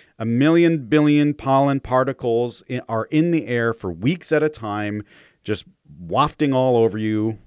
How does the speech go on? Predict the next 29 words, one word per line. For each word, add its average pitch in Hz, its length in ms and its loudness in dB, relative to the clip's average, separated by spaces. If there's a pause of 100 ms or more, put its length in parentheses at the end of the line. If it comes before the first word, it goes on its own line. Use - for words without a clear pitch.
(180)
<laughs> 104 280 -8
going 135 300 0
to 143 100 -4
the 117 120 -2
mucus 131 420 0
sac 131 360 -2
of 117 120 -6
your 120 160 -4
lungs. 98 720 -8 (540)
And 110 560 -6 (180)
that 123 360 -2
level 127 520 0
of 113 240 -8
pollen 123 460 -6
is 110 120 -8
gonna 107 280 -6 (360)
change. 120 480 -4
It's 101 100 -12
gonna 104 200 -6
wax 107 560 -4
and 120 200 -4
wane. 101 480 -6 (340)
So 113 160 -4
we 120 340 2
have 131 260 0
to 120 100 -6
be 110 160 -6
on 104 240 -6
guard 92 480 -6